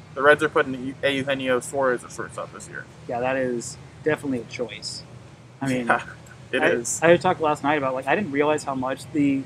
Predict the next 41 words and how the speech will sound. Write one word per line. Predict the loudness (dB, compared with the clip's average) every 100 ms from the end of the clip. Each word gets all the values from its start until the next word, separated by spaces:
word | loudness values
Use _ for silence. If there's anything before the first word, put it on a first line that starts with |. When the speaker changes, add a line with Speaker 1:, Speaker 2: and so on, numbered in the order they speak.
| -4
Speaker 2:
numbers | -2 0 0 -2
really | -2 0 0 0 -4 -10 -18 -18 -20 -8
loved | 2 4 4 2 0
I | 0
K | 2 0
F's | 0 -2
defense | -2 -2 -2 -2
there, | -2 -4 -6
but | -2
they | 4 4 4 -2 -6
love | -2 -2 -2
him. | -8
Like, | -14 -4
right | -2 0
now, | 0
I | 0
believe | -4 -6
he's | -6 -8
top | -12 -14 -4
five | 0 0 0 -2
in | -4
war | -2 -2 -4 -6 -18 -8
among | 2 4
major | 4 2 0
league | -2
players. | 0 -2
There | -2
he | -4
was | -4 -4 -10 -4
last | -2 0
night | 0 -2
when | -2
Speaker 1:
Yeah. | -4
Speaker 2:
I |
was | -6
doing | -8 -12
the | -6
podcast, | -6 -6 -8 -14
so | -12
that | -6 -4
is | -4 -6